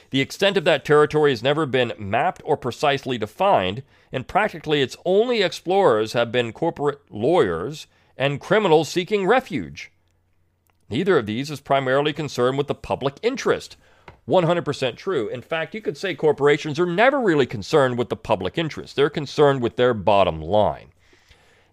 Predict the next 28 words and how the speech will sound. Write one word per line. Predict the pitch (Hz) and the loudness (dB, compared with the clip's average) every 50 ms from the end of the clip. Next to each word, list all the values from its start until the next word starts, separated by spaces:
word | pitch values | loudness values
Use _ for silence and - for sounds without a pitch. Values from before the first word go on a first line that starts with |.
| - 101 | -12 0
Delta | 92 151 180 202 208 208 - - 95 95 95 - - _ | 2 4 4 4 2 0 -2 -4 -4 -4 -6 -10 -10 _
and | - 131 117 | -6 -6 -2
Coca-Cola | - - 170 175 180 151 - 143 135 120 107 110 113 - - | 2 2 0 0 -2 -2 0 2 4 4 4 2 0 0 -2
and | 98 92 | -6 -4
Major | 98 117 139 139 156 160 | -4 -4 -2 -2 -4 -4
League | 165 151 127 | -6 -4 -4
Baseball, | 104 92 90 85 - - - 76 76 85 | -2 -2 -2 -4 -6 -12 -12 -12 -12 -12
just | - 131 - | -14 -16 -20
to | - | -20
point | - - 110 104 95 | -8 -4 -4 -2 -2
out | 92 92 - | -4 -6 -8
three, | - - 127 101 87 85 - _ _ _ _ _ | -8 -6 -6 -6 -6 -6 -10 _ _ _ _ _
made | - 117 147 160 170 170 165 - - | -6 -2 0 0 0 0 -2 -2 -2
a | 135 135 139 139 143 143 | -2 0 0 0 -2 -4
concerted | - - 127 113 - - - 208 220 233 269 233 | -6 -10 -12 -12 -10 -4 0 2 2 2 0 -2
decision | 262 220 - 233 214 151 101 87 - - _ _ _ _ _ _ _ _ _ _ _ _ _ _ - | -8 -4 2 4 4 4 2 -2 -8 -12 _ _ _ _ _ _ _ _ _ _ _ _ _ _ -16
that | - - | -8 -2
they | - 190 226 269 | 4 4 6 6
believed | 269 254 269 262 262 240 151 90 73 69 80 - - | 6 6 4 4 4 2 0 0 -2 -6 -10 -6 -4
that | 110 104 - | -4 -2 0
by | 139 127 120 113 | 0 0 0 0
doing | 110 117 165 220 262 277 254 | 0 -2 -2 -2 -2 -2 0
this | 226 190 160 - | 0 -2 -2 0
thing | - 170 165 156 | -2 -2 -2 -2
with | 151 117 | -4 -6
the | 123 117 | -6 -4
voter | 104 135 143 147 139 135 117 | 2 4 4 6 6 4 0
law, | 120 120 147 175 180 135 82 67 - - - | 0 0 2 4 4 4 4 2 -2 -12 -16